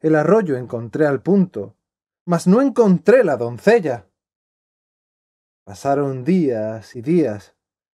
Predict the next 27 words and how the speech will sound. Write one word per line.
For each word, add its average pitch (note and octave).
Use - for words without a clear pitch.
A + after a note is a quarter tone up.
y A2+
hasta -
semanas C3
enteras, A2+
y D#3+
yo G3
no F3
paso E3
ninguna C3+
sin A#2+
que A2+
al G#2+
arroyo G#2
vuelva. F#2+
Pero, A#2
¡ay!, D#3
que F#3
la D#3+
pastorcica D#3
mis D#3+
ojos G#3+
aquí C#3+
no D3+
encuentran, B2+
lavándosela A2+
sus G#2+
manos C3